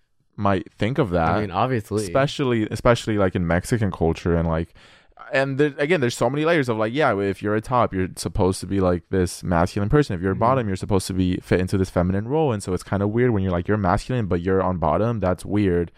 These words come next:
Speaker 2: Yeah.
Speaker 1: That's not correct.
Speaker 2: Yeah,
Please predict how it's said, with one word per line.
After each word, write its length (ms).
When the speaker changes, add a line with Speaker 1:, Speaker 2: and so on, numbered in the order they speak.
Speaker 2:
Yeah. 340
Speaker 1:
That's 300
not 340
correct. 720
Speaker 2:
Yeah, 560